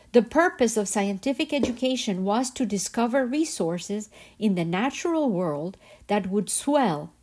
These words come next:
imperial coffers. The Brazilian naturalist Alexander Rodrigues Ferreira made his philosophical journey through Portuguese Amazonia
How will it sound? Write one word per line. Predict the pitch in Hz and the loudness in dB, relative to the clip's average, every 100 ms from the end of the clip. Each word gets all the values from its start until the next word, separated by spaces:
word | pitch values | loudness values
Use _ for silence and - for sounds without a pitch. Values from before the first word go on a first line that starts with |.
| - | 0
imperial | 269 226 - 190 175 180 180 170 | 2 0 0 0 0 0 -2 -4
coffers. | - 143 147 - 165 - - _ _ _ - - - _ _ - | -6 -6 -6 -10 -12 -12 -16 _ _ _ -16 -16 -20 _ _ 6
The | 262 | 6
Brazilian | 269 226 311 339 359 330 | 6 4 4 4 4 2
naturalist | 262 262 240 220 170 180 - - | 4 2 2 0 0 -4 -8 -2
Alexander | 202 214 180 247 254 262 285 | 0 2 0 0 0 0 -2
Rodrigues | 262 220 202 226 240 233 | 0 0 2 2 0 -2
Ferreira | 196 190 190 180 170 185 - - - | -2 -2 -2 -2 -6 -10 -18 -20 -4
made | 220 277 320 302 | 2 4 2 2
his | 320 - | 0 2
philosophical | 277 226 202 226 240 330 - 320 | 4 4 4 2 0 -2 -2 -2
journey | 233 240 220 233 | 0 0 0 0
through | 233 - 202 | -2 -2 -4
Portuguese | - 254 285 311 269 262 | 0 0 2 -2 0 0
Amazonia | 240 214 190 226 233 190 165 190 | 2 0 0 0 0 -2 -4 -8